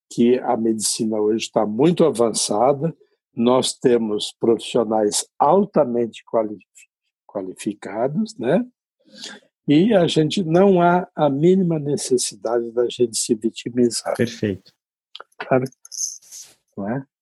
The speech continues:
Speaker 1: E eu queria agradecer a você também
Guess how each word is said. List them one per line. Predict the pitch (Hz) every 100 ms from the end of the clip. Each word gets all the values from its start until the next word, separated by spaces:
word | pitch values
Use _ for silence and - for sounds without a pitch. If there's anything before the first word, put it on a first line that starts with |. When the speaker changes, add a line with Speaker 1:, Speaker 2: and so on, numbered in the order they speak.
| _ _ _ _ _ _
Speaker 1:
E | 123
eu | 120
queria | 117 123 120
agradecer | 113 113 107 107 - - 107
a |
você | 98 101 - 101
também | - 104 110 143 147